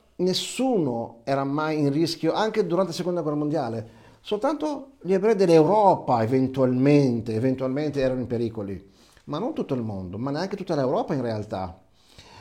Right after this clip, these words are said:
Qui abbiamo il, un decreto di morte, Chas Shalom, in massa,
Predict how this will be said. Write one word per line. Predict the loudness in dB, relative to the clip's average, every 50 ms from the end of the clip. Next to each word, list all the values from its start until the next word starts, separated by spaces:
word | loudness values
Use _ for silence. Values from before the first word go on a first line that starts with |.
| -20 -20 -20 -20 -20 _ _
Qui | -8 -2 0 0 2 4 4 4 4 4 2 2
abbiamo | 0 -2 0 2 2 4 4 4 2 2 2 2 0 0
il, | -2 -2
un | 0 0 2
decreto | 2 0 0 2 2 2 2 2 0 -2 0
di | 2 2
morte, | 2 2 2 2 2 0 -2 -2 -4 -2
Chas | -2 -2 -4 -4
Shalom, | -4 -4 -4 -2 -2 -2 -2 -4 -6 -8 -14 -20 -20 _ _
in | -2 -2 0
massa, | 0 0 -2 -2 -4 -4 -4 -4 -4 -4 -6 -6